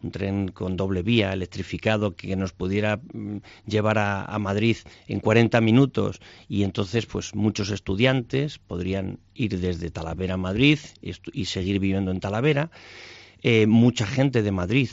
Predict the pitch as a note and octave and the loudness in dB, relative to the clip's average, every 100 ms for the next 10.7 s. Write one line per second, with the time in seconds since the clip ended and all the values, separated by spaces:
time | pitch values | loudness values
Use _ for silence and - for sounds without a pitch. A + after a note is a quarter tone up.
0 | - F#2 F2+ F#2+ F2+ E2 - F#2+ F#2 F2+ | -6 -6 0 0 0 -4 -6 -2 -2 -2
1 | - F#2 F#2 G2+ G2 - F#2+ B2+ A#2+ G2+ | -4 -2 0 0 0 -2 0 0 0 -4
2 | E2 F2+ E2 - _ - G#2 F#2+ F#2 F2+ | -6 -8 -8 -10 _ -10 -6 -6 -6 -6
3 | F2+ F2+ F2 F#2 F2+ - G2+ G2 A2+ C3+ | -4 -4 -4 -4 -4 -6 -4 0 2 2
4 | C3 C#3+ F3 - - - - - F#2 E2+ | 2 -2 -4 -18 -20 -20 -20 -14 -12 -8
5 | F2 G#2 G2+ C3 - F2+ F2+ D#2+ C#2 - | -4 -4 -2 -4 -4 -10 -8 -8 -10 -12
6 | F2+ - - F2+ E2+ G#2+ A#2 B2 C3+ - | -12 -10 -8 -8 -2 2 4 4 2 -2
7 | - - G#2+ A2 A#2 A#2 A#2+ A#2 G#2+ A#2+ | -14 -6 -4 -2 -2 0 0 -2 0 0
8 | - B2 - A#2+ A#2+ B2 C3 - F#2+ D#2+ | 0 -4 -2 -4 -2 -2 -2 -4 -4 -4
9 | D#2+ - E2 D#2 D2 - - E2 D#2+ F#2 | -6 -6 -8 -6 -8 -10 -12 -12 -10 -10
10 | F2+ G2+ G#2 G2 A#2 A2+ F2+ | -6 -2 -2 0 0 0 -2